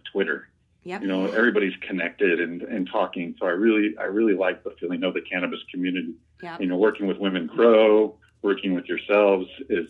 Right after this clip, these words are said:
Speaker 1: just, it's been amazing.
Speaker 2: Great. No, good to hear. And keep up the good work. I mean, you clearly have a team of, like, experts in branding, P R, logistics, and law. So, you know, you've done something great, which a lot of people we try to tell, like, you need to have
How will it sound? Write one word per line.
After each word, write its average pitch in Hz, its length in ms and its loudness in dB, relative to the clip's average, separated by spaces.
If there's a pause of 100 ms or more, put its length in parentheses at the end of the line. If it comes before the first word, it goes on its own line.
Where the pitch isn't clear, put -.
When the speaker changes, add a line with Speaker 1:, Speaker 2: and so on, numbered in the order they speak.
Speaker 1:
just, 85 220 -4 (200)
it's 135 200 -10
been 101 160 -2
amazing. 82 420 -6 (260)
Speaker 2:
Great. 262 540 -6
No, 254 260 -2
good 214 220 -6
to 320 140 -6
hear. 233 280 -2
And 196 160 0
keep 277 220 -4
up 330 100 -8
the 330 80 -2
good 269 160 -2
work. 220 320 0
I 240 80 0
mean, 214 220 0
you 190 60 -2
clearly 247 340 0
have 220 300 4
a 208 140 2
team 208 220 -4
of, 202 320 -2
like, 185 260 -2 (380)
experts 214 560 0
in 196 160 0
branding, 214 500 0
P 214 200 -6
R, 202 280 4
logistics, 202 880 -2
and 294 320 0
law. 190 320 4
So, 190 380 2
you 190 180 2
know, 180 280 0
you've 196 260 -2
done 196 300 2
something 196 340 -2
great, 196 320 -2
which 190 200 -4
a 202 40 -4
lot 190 180 2
of 190 80 -4
people 180 200 -2
we 175 100 0
try 185 180 -4
to - 80 -8
tell, 202 280 2
like, 175 260 -8
you 185 140 -2
need 175 200 -4
to 196 120 -6
have 170 420 -4